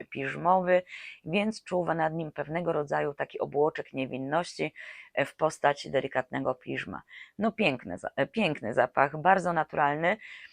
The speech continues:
Mimo że pewnie skomponowany z, ze składników w dużej mierze syntetycznie, syntetycznych, to naprawdę oddający, e, przepiękne bogactwo zapachu natury. Zdecydowanie perfumy, które bardzo dobrze i miło się nosi,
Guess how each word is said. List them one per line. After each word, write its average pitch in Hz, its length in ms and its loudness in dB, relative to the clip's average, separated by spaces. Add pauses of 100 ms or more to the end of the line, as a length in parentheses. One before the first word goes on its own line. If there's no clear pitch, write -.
(220)
Mimo 277 320 4
że 269 120 2
pewnie 302 320 4
skomponowany 214 840 2
z, - 140 -10
ze 196 300 0
składników 196 540 0
w 165 40 -8
dużej 208 280 0
mierze 180 240 -2
syntetycznie, 196 1080 -2
syntetycznych, 202 800 -2 (420)
to 214 100 0
naprawdę 226 480 2
oddający, 175 800 2
e, 165 140 2
przepiękne 160 760 -2
bogactwo 147 580 -2
zapachu 139 440 -2
natury. 151 520 2 (520)
Zdecydowanie 160 760 -2
perfumy, 147 400 -6
które - 220 -2
bardzo 156 540 4
dobrze 143 460 2
i 139 140 -8
miło 151 300 0
się 127 180 -8
nosi, 151 460 -2